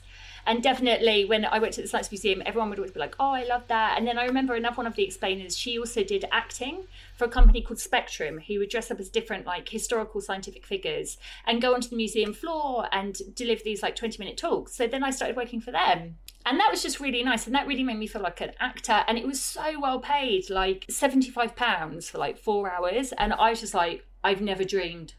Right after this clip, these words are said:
I've never dreamed of earning money like this." Like, it was just so amazing. And also the costumes, like, the costumes were so good. And, um, I actually nearly set fire to a prop.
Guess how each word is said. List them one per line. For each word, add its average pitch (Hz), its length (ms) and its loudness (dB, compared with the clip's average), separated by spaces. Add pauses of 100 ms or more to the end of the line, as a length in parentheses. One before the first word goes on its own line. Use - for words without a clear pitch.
(160)
I've 196 140 2
never 208 200 2
dreamed 190 400 2
of 170 80 -8
earning 175 220 2
money 170 240 0
like 160 180 -2
this." 160 340 -6
Like, 170 360 -2
it 190 100 6
was 196 160 -4
just - 520 -4 (580)
so 226 340 4
amazing. 185 560 0
And 226 140 4
also 247 200 -2
the 240 80 -2
costumes, 233 640 -2
like, 190 140 -4
the 220 80 -6
costumes 208 540 -6
were 190 60 -4
so 196 600 0
good. 220 400 -2 (880)
And, 202 200 4
um, 190 280 0
I 254 140 8
actually 269 200 4
nearly 254 200 8
set - 240 4
fire 269 260 6
to - 140 2
a 190 60 6
prop. 269 440 4